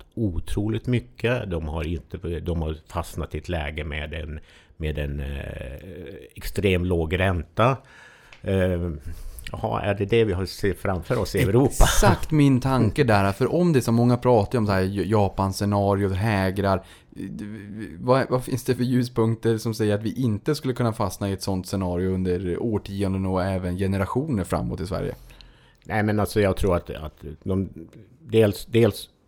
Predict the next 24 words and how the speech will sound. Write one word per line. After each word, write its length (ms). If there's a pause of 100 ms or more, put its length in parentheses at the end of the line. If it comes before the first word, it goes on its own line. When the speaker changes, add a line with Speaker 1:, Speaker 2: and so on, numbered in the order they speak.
(320)
Speaker 1:
så 320 (440)
har 240
vi 60
väl, 220 (440)
tror 200
jag, 100
mer, 380 (140)
mer, 220 (100)
en 180
mer 180
dynamisk 680
ekonomi 720
på 80
något 140
sätt. 340
Eh, 80 (840)
kanske 280
lite 240
fler 240
ben 280
att 80
stå 240
på. 420
Eh, 440